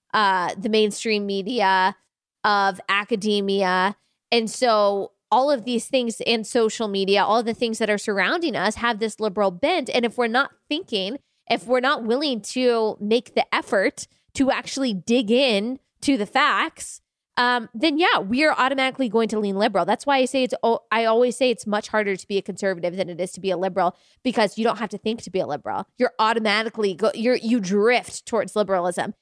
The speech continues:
Laziness drifts towards liberalism. You never drift towards conservatism 'cause it's too hard. And your life is gonna be a lot harder because you're gonna be basically persecuted for it. Uh, you have to think and you have to try and you have to research and you have to do the things that our millennial atrophied minds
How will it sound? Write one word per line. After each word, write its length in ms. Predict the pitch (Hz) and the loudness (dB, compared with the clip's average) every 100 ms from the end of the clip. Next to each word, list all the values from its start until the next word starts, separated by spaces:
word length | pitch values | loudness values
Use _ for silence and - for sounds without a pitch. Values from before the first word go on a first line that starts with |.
| _ | _
Laziness 560 | 208 214 226 254 254 233 | 2 2 2 2 0 0
drifts 380 | - 214 220 - | -2 0 0 -2
towards 280 | 233 208 190 | -4 -2 -2
liberalism. 480 | 190 202 190 196 | -2 0 0 -2
You 80 | 202 | -2
never 220 | 220 220 | 0 0
drift 420 | 196 - 196 190 - | -4 -2 -2 -2 -2
towards 260 | 208 175 | -4 -2
conservatism 560 | - 190 214 208 214 185 | -6 -4 -2 -2 -8 -10
'cause 140 | 185 | -10
it's 80 | 196 | -8
too 160 | - 214 | -6 -2
hard. 400 | 202 226 - - _ _ - | 0 0 -2 -14 _ _ -4
And 120 | 247 | 0
your 120 | 226 | 2
life 240 | 202 254 247 | 2 0 0
is 140 | 190 | -4
gonna 160 | 208 190 | -6 -2
be 80 | |
a 80 | 196 | 2
lot 180 | 190 - | 2 0
harder 180 | 214 202 | -2 -2
because 320 | 214 254 214 | 0 0 0
you're 140 | 233 | 0
gonna 160 | 226 233 | 0 0
be 140 | 214 | 0
basically 360 | 208 214 208 202 | 0 -2 -2 -4
persecuted 600 | - 277 208 233 170 196 | -2 -2 -2 -2 -2 -2
for 180 | 196 180 | -2 -2
it. 300 | 160 - - _ _ _ | -6 -12 -20 _ _ _
Uh, 100 | 226 | -2
you 100 | 214 | 0
have 120 | 311 - | -2 -4
to 60 | |
think 400 | 214 - 262 160 - | -10 -4 -4 -4 -4
and 100 | 226 | 0
you 80 | 240 | 0
have 120 | 247 | 0
to 100 | 214 | -6
try 540 | - - 247 - 170 - | -8 -2 0 0 -2 0
and 140 | 220 | 0
you 80 | 262 | 0
have 100 | 233 | -2
to 100 | 233 | -4
research 560 | 180 220 214 214 190 | -2 -2 0 0 0
and 140 | - 214 | 0 0
you 80 | 226 | 0
have 140 | 226 | 0
to 80 | 214 | -2
do 240 | 190 233 | 0 0
the 80 | 214 | 0
things 260 | - 233 214 | -2 -4 -2
that 100 | - | -2
our 140 | 220 | 0
millennial 580 | 208 202 202 226 220 196 - | 0 -2 -2 0 2 0 0
atrophied 520 | 208 220 226 220 196 | -2 -2 -8 -8 -4
minds 400 | 208 220 214 | -2 0 -2